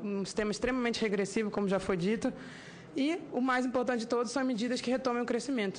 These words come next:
Sem re-, retomada do crescimento, nem a situação fiscal melhora, nem o desemprego melhora,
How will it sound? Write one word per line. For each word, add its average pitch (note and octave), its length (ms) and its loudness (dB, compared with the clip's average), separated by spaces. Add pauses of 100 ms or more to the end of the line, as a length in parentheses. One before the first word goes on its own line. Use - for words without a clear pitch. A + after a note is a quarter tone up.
Sem C#4 240 0
re-, D4 80 2
retomada A#3+ 420 2
do - 60 -4
crescimento, A3 540 0
nem B3+ 160 0
a D#4+ 40 2
situação C4+ 320 2
fiscal G#3+ 300 -4
melhora, G#3 320 2
nem A3+ 180 2
o C#4+ 60 2
desemprego G#3+ 420 2
melhora, G3+ 380 0